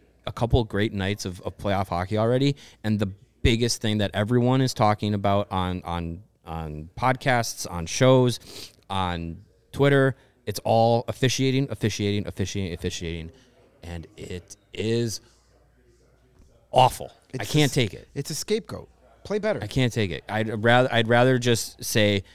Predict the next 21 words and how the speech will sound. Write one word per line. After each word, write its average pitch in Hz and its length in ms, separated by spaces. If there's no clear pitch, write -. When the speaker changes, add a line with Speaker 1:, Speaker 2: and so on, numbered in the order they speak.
Speaker 1:
"Here's 165 180
a 165 60
disclaimer: 123 460
officiating 147 640
is 117 140
going 123 220
to 117 40
be 117 220
shit - 420
in 104 100
the 95 60
playoffs. 87 480
So 160 180
let's 170 240
just 156 220
deal 120 180
with 101 140
Speaker 2:
Deal 120 80
Speaker 1:
it, 135 60
Speaker 2:
with 156 160
it. 90 100